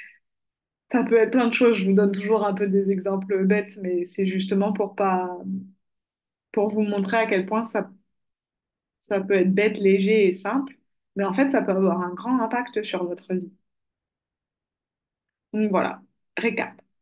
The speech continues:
Qu'est-ce qui vous fait toujours exploser ? Comment est-ce que vous réagissez ?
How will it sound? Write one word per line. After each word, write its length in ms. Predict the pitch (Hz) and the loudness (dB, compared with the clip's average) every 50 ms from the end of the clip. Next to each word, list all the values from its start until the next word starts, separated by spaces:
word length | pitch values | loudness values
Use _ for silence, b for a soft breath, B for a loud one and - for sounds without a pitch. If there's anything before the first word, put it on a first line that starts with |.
| _ _ _ _ _ - | _ _ _ _ _ -4
Qu'est-ce 180 | - 185 185 - | -2 -2 -2 -2
qui 160 | - 190 180 | -2 -4 -4
vous 100 | - - | -4 -4
fait 160 | - 185 180 | -4 -4 -4
toujours 340 | 180 - 175 165 165 160 165 | -4 -6 -10 -10 -8 -8 -10
exploser ? 580 | 165 - - - - 175 170 190 233 - - _ _ _ _ _ _ _ _ _ _ _ _ _ _ - | -10 -12 -8 -6 -6 -4 -2 -4 -6 -6 -8 _ _ _ _ _ _ _ _ _ _ _ _ _ _ -6
Comment 360 | - - 262 196 190 190 190 | -2 0 2 2 4 2 2
est-ce 140 | 185 185 - - | 0 -2 -4 -2
que 80 | 180 | -4
vous 200 | 175 160 175 175 | -4 -4 -4 -10
réagissez ? 760 | - 175 160 - 180 180 185 - - - - - 269 - - | -8 -8 -6 -4 -4 -4 -4 -6 -8 -8 -6 -4 -4 -6 -6